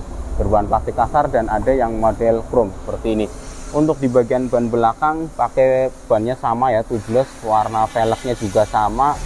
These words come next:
Untuk ukurannya itu sendiri dari Grand Villano ini seratus sepuluh per tujuh puluh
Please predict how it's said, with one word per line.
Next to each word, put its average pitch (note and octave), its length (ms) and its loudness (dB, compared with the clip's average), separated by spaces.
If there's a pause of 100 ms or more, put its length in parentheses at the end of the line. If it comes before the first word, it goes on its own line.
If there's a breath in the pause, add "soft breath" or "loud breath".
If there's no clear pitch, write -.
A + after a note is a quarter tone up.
Untuk C3 180 4
ukurannya C#3 560 2
itu C3+ 160 0
sendiri C#3 560 2 (240)
dari A#2+ 560 4
Grand A2+ 240 0
Villano A#2+ 400 2
ini C#3 160 0
seratus C#3 380 0
sepuluh C3+ 260 2
per C#3 160 -2
tujuh B2 320 -2
puluh B2 400 2